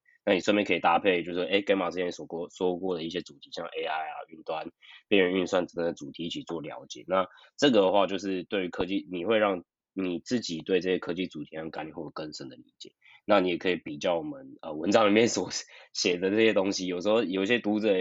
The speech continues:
还有听众也反映有点难啦，那其实他就会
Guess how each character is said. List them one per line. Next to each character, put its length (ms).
还 140
有 180
听 220
众 160
也 80
反 200
映 40
有 120
点 180
难 160
啦， 180
那 160
其 160
实 80
他 160
就 120
会 300